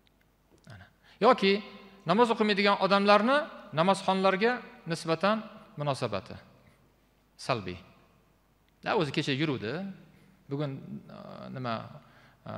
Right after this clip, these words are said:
nima bo'lib qolibdimi?" va hokazo. Yoki hajga borgan, bormagan, umraga borgan, bormaganlar orasida ham ko'proq hazil,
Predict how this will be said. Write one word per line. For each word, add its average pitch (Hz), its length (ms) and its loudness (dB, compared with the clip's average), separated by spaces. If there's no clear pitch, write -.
nima 151 120 -8
bo'lib 143 140 -8
qolibdimi?" 120 420 -8
va 143 80 -10
hokazo. 98 360 -8
Yoki 190 300 2
hajga 165 280 2
borgan, 196 300 4
bormagan, 113 460 0
umraga 170 320 0
borgan, 185 320 2
bormaganlar 139 920 -4
orasida 131 400 -2
ham 92 180 -14
ko'proq 202 380 6
hazil, 175 400 2